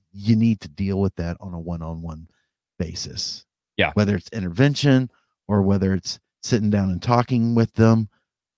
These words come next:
Speaker 1: Um, that's, those are the two things that really will change, um, someone who has an addiction.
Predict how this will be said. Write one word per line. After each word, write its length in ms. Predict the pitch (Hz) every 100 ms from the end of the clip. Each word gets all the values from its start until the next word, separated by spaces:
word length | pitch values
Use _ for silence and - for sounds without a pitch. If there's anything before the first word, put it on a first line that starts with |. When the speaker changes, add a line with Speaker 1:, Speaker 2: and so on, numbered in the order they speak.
| _ _
Speaker 1:
Um, 460 | 101 101 95 90 - _ _ _ _ _ _ _ _ _ _ _ -
that's, 680 | 92 147 151 - - - - _ _
those 180 | 147 156
are 60 | 160
the 120 | 131
two 200 | - 123
things 320 | - 117 110
that 180 | 110 101 87
really 300 | 107 104 98
will 200 | 98 101
change, 760 | - 113 131 113 87 101 - _ _ _ _ _ _ -
um, 460 | 101 95 90 87 _ _ _ _
someone 380 | - 120 110 101
who 140 | 104
has 440 | 95 110 107 101 -
an 160 | 107
addiction. 640 | 98 95 110 - 82 85